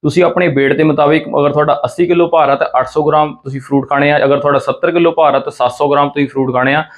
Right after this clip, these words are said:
ਫਰੂਟ ਤੁਹਾਡੇ ਚਾਰ ਤਰ੍ਹਾਂ ਦੇ ਹੋਣੇ ਚਾਹੀਦੇ ਆ, ਕੋਈ ਵੀ ਫਰੂਟ ਤੁਸੀਂ ਆਪਣੀ ਡਾਈਟ ਦੇ ਵਿੱਚ ਐਡ ਕਰ ਸਕਦੇ ਆ। ਨੰਬਰ ਦੋ ਜਿਹੜੀ ਚੀਜ਼ ਹੈਗੀ ਆ, ਤੁਸੀਂ ਵਾਟਰ ਇਨਟੇਕ ਬਹੁਤ ਜ਼ਿਆਦਾ ਕਰਨਾ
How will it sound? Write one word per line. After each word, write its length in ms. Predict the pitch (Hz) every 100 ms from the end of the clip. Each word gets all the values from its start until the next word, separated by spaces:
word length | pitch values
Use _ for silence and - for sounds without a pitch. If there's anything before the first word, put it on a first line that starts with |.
| - _ -
ਫਰੂਟ 260 | 147 160
ਤੁਹਾਡੇ 200 | 165 165
ਚਾਰ 280 | 151 147 131
ਤਰ੍ਹਾਂ 200 | 151 151
ਦੇ 60 | 147
ਹੋਣੇ 180 | 143 143
ਚਾਹੀਦੇ 280 | 143 147
ਆ, 80 | 156
ਕੋਈ 240 | 156 143 147
ਵੀ 80 |
ਫਰੂਟ 260 | 156 151 143
ਤੁਸੀਂ 240 | 131 147 -
ਆਪਣੀ 200 | - 139
ਡਾਈਟ 200 | 127 123
ਦੇ 80 |
ਵਿੱਚ 140 | 131 -
ਐਡ 180 | 113 117
ਕਰ 180 | 131
ਸਕਦੇ 260 | 120 131 139
ਆ। 80 | 151 - _ _ -
ਨੰਬਰ 220 | 139 151
ਦੋ 160 | 165 175
ਜਿਹੜੀ 120 | 180
ਚੀਜ਼ 200 | 180 165
ਹੈਗੀ 180 | 165 175
ਆ, 40 |
ਤੁਸੀਂ 300 | 170 160 180
ਵਾਟਰ 340 | 143 127 156 151
ਇਨਟੇਕ 400 | 151 151 151 147
ਬਹੁਤ 160 | 139
ਜ਼ਿਆਦਾ 240 | 151 131 135
ਕਰਨਾ 360 | 135 139 151